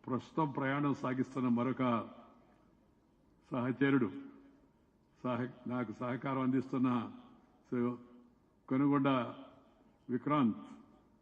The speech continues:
విక్రాంత్ రెడ్డికి కూడా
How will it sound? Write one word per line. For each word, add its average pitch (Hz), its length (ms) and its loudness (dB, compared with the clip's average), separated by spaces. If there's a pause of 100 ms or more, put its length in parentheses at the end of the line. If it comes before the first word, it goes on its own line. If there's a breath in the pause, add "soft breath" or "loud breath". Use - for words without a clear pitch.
(460)
విక్రాంత్ 135 420 0
రెడ్డికి - 1200 2 (380)
కూడా 131 200 6